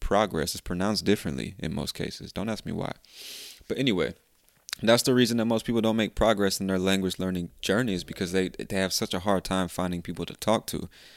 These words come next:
And I've said it probably a thousand times on this podcast. If you don't have somebody to talk to, it's gonna be very, very, very difficult. Not impossible, but very difficult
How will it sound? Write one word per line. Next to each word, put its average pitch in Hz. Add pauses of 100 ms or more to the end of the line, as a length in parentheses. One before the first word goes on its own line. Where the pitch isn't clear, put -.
(160)
And 76
I've 82
said 104
it 95
probably 98
a 87
thousand 92
times 98
on 92
this 87
podcast. 90
If 92
you 101
don't 107
have 98
somebody 90
to -
talk 95
to, - (1200)
it's -
gonna 101
be 87
very, 87
very, 90
very 87
difficult. - (460)
Not 107
impossible, - (160)
but - (360)
very 127
difficult -